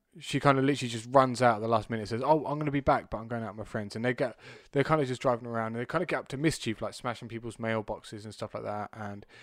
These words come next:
she's kind of enjoying it, smashing people's pumpkins, <clears throat> and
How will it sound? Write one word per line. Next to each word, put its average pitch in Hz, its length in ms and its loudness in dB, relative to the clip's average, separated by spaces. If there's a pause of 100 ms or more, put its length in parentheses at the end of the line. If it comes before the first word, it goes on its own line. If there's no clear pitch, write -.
(120)
she's 170 180 4
kind 208 160 8
of 156 80 6
enjoying 131 320 6
it, 104 100 -6
smashing 131 340 -2
people's 120 320 -6
pumpkins, 117 760 -4 (540)
<clears throat> 147 640 -8
and 123 400 0